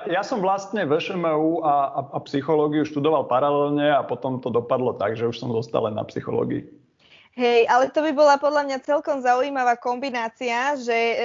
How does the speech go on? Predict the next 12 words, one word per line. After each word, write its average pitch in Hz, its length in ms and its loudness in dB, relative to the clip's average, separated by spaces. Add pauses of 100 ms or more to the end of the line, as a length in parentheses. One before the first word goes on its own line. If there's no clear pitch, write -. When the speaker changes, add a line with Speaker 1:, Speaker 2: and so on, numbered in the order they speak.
(240)
Speaker 2:
mal 240 160 2
by 247 80 -6
si 262 160 -6
vychodenú 247 800 0
tú 277 240 -6
psychológiu 247 720 2
a 226 80 4
bol 240 160 2
by 240 80 -4
si 269 160 -4
v 269 80 -6
podstate 254 640 2